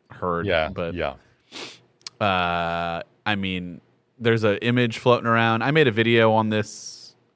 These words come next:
Speaker 1: not too long ago. Uh, so go check it out if you wanna see the image in which you see all of the iPhone fifteen Pro and Pro Max colors lined up. I'll just,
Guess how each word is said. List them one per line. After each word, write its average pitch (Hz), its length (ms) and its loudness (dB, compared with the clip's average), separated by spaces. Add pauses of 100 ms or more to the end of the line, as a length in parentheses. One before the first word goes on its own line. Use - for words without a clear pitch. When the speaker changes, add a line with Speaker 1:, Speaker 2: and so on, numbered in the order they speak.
(100)
Speaker 1:
not 104 180 -4
too 107 140 -8
long 95 240 -2
ago. 92 380 -4 (440)
Uh, 85 240 -4
so - 140 -8
go 131 140 2
check 127 260 0
it 101 80 4
out 98 180 4
if - 80 -4
you 98 80 -4
wanna 95 180 -2
see 101 140 -8
the 92 220 -10
image 95 480 -6
in 101 160 -6
which 98 220 -2
you 101 80 -4
see 101 340 -4
all 95 240 2
of 98 100 -2
the 101 160 -6
iPhone 98 580 -2 (100)
fifteen 104 640 -6
Pro 98 340 0
and 95 180 -6
Pro 98 200 -4
Max 92 300 -6
colors 104 420 0
lined 92 260 -2
up. 98 280 0 (600)
I'll 175 60 10
just, 175 320 2